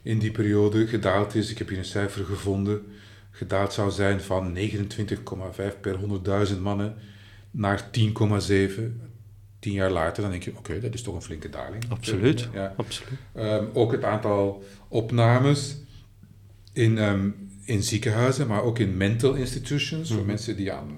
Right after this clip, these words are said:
Speaker 1: weet ik veel, psychoses of zo
Speaker 2: Ja.
Speaker 1: leden. Ook dat zou volgens sommigen, ehm, zeer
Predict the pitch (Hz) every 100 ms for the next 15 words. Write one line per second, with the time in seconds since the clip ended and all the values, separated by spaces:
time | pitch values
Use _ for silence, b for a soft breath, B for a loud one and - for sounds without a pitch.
0 | 76 95 - - - - 80 80 - -
1 | - 139 143 139 120 131 127 117 117 117
2 | 117 B B B B 110 98 107 110 -
3 | - B B - 98 101 101 120 120 110
4 | 104 - 101 95 107 107 107 92 92 87
5 | - b b b b b b b - -
6 | - - 107